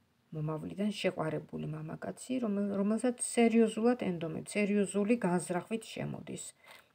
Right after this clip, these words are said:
მისი სიყვარული, მისი სურვილები, ეს არის დაკავშირებული ოჯახთან,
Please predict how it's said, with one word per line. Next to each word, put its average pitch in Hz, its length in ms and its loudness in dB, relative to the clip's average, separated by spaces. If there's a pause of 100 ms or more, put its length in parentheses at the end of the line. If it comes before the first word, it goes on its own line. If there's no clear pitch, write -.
(120)
მისი 170 300 -6
სიყვარული, 190 640 0
მისი 160 320 -4
სურვილები, 185 720 0 (300)
ეს - 240 -4
არის 160 160 -2
დაკავშირებული 160 640 -2
ოჯახთან, 226 880 2